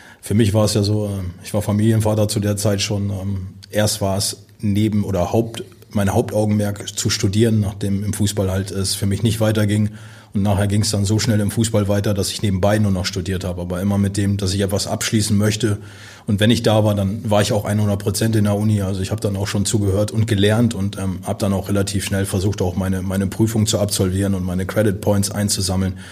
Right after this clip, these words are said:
Das war mir schon sehr wichtig und alles andere, ja, dann habe ich dann doch, ähm,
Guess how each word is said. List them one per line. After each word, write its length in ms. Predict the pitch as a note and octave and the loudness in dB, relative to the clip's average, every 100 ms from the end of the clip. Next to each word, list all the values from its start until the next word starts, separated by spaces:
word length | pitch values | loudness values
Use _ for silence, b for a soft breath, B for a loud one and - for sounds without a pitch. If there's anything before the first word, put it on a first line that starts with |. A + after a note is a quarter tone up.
| B - | B -6
Das 140 | A2 | 0
war 100 | G2+ | 4
mir 80 | G2+ | 4
schon 220 | - G#2 | 4 2
sehr 160 | G2+ F2+ | 2 2
wichtig 340 | F#2+ A2+ G2+ | 0 0 0
und 160 | F#2 - | -2 0
alles 220 | G2+ F#2 | 0 2
andere, 320 | G2 G2+ G2 B B B - | 2 2 0 B B B -12
ja, 60 | F#2 | -6
dann 120 | F2 | -4
habe 100 | F2 | -4
ich 60 | - | -2
dann 120 | F#2+ | -2
doch, 220 | F2+ F2 | -2 -4
ähm, 240 | F#2 E2+ | -4 -4